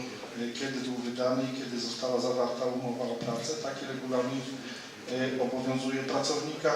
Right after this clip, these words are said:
i pracodawcę. Y, spółka rzeczywiście wydała nowy regulamin, y, pracy i wynagradzania. Y, niemniej ten nowy regulamin obejmuje tylko pracowników nowo zatrudnionych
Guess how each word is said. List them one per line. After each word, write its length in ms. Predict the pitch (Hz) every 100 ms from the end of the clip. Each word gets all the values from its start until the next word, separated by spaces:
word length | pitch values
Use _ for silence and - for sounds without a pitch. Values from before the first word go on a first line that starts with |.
| -
i 20 | -
pracodawcę. 680 | 135 139 135 123 107 - - 143 - - - - - - - - - - 131 127
Y, 40 |
spółka 440 | 127 127 151 151 131
rzeczywiście 680 | 117 113 113 127 - -
wydała 600 | 123 127 139 131 117 110 113 - -
nowy 280 | 135 135 135
regulamin, 500 | 131 131 127 123 135 135 135 135 135 127 127 127 127
y, 40 | 127
pracy 300 | 127 123 - 127
i 20 |
wynagradzania. 840 | 123 127 123 131 - 123 117 127 -
Y, 1900 | - - - - - - - - - - - 135 135 139 135 139 135 139 131 139
niemniej 520 | 151 147 147 151 147
ten 260 | 151 147 143
nowy 280 | 143 139 127
regulamin 580 | 131 127 131 127 131
obejmuje 520 | - 127 123 127 127 135 - - - - - -
tylko 260 | 160 -
pracowników 760 | 151 139 135 131 135 131 127 113 - - - -
nowo 180 | 139 147
zatrudnionych 880 | 156 156 156 160 151 156 156 170